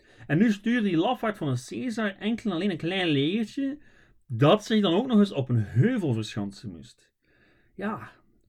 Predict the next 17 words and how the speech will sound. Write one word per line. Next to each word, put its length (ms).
daar 180
zouden 240
ze 60
snel 240
komaf 300
mee 100
maken. 360
Eenmaal 460
de 120
Belgen 300
zich 100
in 80
het 120
open 280
veld 280
hadden 220
gewaagd 600